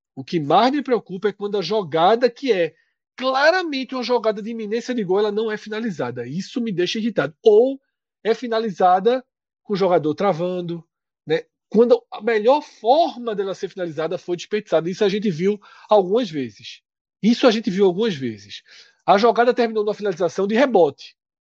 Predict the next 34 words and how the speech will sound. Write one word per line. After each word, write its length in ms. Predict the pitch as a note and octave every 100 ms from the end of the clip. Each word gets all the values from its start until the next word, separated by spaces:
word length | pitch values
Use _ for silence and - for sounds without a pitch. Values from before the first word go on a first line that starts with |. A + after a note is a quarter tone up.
| _
A 100 | F3+
jogada 360 | F3+ G#3 G3 G#3
era 220 | A3 A3+
uma 140 | G3+ A3
iminência 380 | A3 G#3 G3+
clara 300 | - G#3 A#3
de 120 | B3 G3+
gol, 440 | E3+ F#3 A3+ A#3+ _ _ _ _
quatro 300 | A3+ B3 -
contra 240 | A#3 G#3
três, 560 | - G3+ G#3+ A3 - - _ -
três 240 | A#3 B3
contra 260 | B3 A#3 F#3+
dois, 520 | F3+ G3 A3 A3+ - _ _
aí 140 | - F3+
cruzava 640 | - A3+ F#3 G3+ C#4 C4+
esse 180 | A#3 -
cruzamento 420 | G3+ G3+ G3+ F#3+
rasteiro, 580 | F#3 D3+ - G#3+ A#3+ A#3 _ _ _ _
a 120 | - F3
ze-, 200 | F3+ G#3
a 80 |
defesa 260 | F#3+ G3 G#3
do 60 | F#3+
Petrolina 400 | G#3 G#3 F#3+ F3+
cortava 540 | B3 G3 - A3+ A#3+
e 220 | A#3 G3+
aí 100 | A3+
vinha 200 | E3 A3+
alguém 260 | A#3 F3+ G#3+
na 80 | A3
entrada 320 | - G3+ G#3
da 120 | F#3+
área, 400 | E3+ F3 F#3+ G#3+